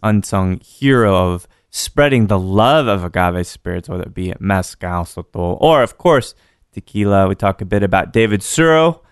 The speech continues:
I, I'm really excited to share that interview as well with you this week. But it's just, he's, he's, like, a fan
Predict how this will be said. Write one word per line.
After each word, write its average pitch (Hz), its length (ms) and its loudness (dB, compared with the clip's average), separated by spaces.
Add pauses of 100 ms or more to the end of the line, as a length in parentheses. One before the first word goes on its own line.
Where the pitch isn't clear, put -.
(240)
I, 92 260 0
I'm 98 220 -2
really 156 340 2
excited 107 420 0
to 107 160 -2
share 113 300 0
that 110 240 0
interview 104 420 2
as 95 220 -4
well 117 280 2
with 104 180 -4
you 101 240 0 (400)
this 90 360 -8
week. 101 320 -6 (100)
But 120 340 2 (680)
it's 180 160 0
just, 262 240 -4
he's, 208 300 0
he's, 214 280 2
like, 220 180 2
a 208 80 4
fan 175 500 2